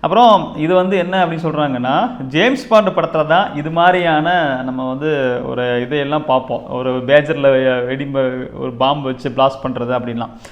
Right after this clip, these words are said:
இப்ப இந்த நிகழ்வு வந்து பேஜ-, அந்த ஜேம்ஸ் பாண்ட், அ,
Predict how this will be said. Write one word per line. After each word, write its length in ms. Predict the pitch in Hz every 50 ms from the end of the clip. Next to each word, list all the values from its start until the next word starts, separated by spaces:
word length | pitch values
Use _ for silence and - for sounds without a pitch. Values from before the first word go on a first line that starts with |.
| - - - - -
இப்ப 160 | - 185 185
இந்த 760 | 175 175 180 202 226 247 247 233 233 226 208 208 202 190 185 175
நிகழ்வு 380 | 165 175 180 233 247 233 220 202
வந்து 500 | 175 151 143 135 143 180 - - - - - - - - 127 117
பேஜ-, 400 | 143 147 190 226 233 220 233 -
அந்த 380 | - - 151 151 156 147 131 127
ஜேம்ஸ் 460 | - 127 123 127 175 240 262 254 -
பாண்ட், 260 | - 226 220 208 190
அ, 160 | 202 180 127